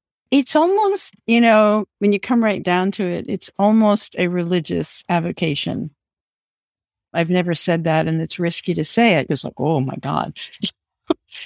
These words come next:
But I feel, I, I, I, it feels almost ministerial, if you will, ministering to a society that's in pain.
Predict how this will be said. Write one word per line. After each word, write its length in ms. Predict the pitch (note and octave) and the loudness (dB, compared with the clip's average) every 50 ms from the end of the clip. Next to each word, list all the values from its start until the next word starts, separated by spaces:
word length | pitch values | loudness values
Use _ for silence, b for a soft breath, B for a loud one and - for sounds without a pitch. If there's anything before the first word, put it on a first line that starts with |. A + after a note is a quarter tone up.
| B B _ _ | B B _ _
But 240 | - A#3 A#3 A#3 - - | 0 0 0 0 0 0
I 160 | A#3 A#3+ B3+ | 0 0 0
feel, 440 | - - C#4+ C#4 C#4+ C#4+ C#4 C4 - - _ _ _ | 0 0 0 0 2 0 0 -2 -4 -8 _ _ _
I, 100 | G3+ G#3 - _ - | -4 -4 -4 _ -2
I, 340 | G#3+ G#3+ G#3+ G#3+ G#3 - - _ | 0 2 2 2 0 -2 -6 _
I, 260 | - - G3 G#3 G#3 - _ | -4 -2 -2 -2 -2 -4 _
it 140 | G#3 A3 G3+ | -2 -2 -2
feels 340 | - - A#3+ A3+ A#3+ A#3 - | 0 0 0 0 2 2 2
almost 320 | G#3+ A3+ A3 G#3 - - | 2 2 2 2 0 0
ministerial, 840 | G#3 F#3 F3+ F3+ E3 - - - - C#4 B3+ G3 D#3+ - - D#3 - _ _ _ _ - | -2 0 0 -2 -2 -4 -6 -6 -4 -2 -2 -2 -2 -4 -6 -8 -10 _ _ _ _ -20
if 120 | - - | -8 -6
you 120 | F#3 F3+ | -6 -4
will, 280 | E3+ E3 D#3+ A#3+ F#3+ - _ _ _ _ _ _ | -2 -4 -6 -6 -8 -16 _ _ _ _ _ _
ministering 640 | G3+ A3 A#3+ B3 C#4 - - - - F#3 E3 D#3+ - | 2 4 4 4 2 0 -2 -4 -2 -2 -2 -2 -4
to 140 | - - D#3 | -6 -8 -8
a 40 | |
society 800 | C#3+ - - D3+ - - D#3+ C#3+ C3+ C#3+ C3 - - - - - _ _ _ _ _ _ _ _ | -6 -6 -6 -6 -4 -2 -2 -4 -2 -6 -8 -8 -10 -12 -14 -18 _ _ _ _ _ _ _ _
that's 200 | F3+ E3+ - - | -2 -2 0 -2
in 120 | F3+ D#3+ | -2 -2
pain. 540 | - - G3+ G3+ G#3+ F#3+ - - - - - | -2 -4 -4 -2 -2 -2 -4 -6 -10 -12 -12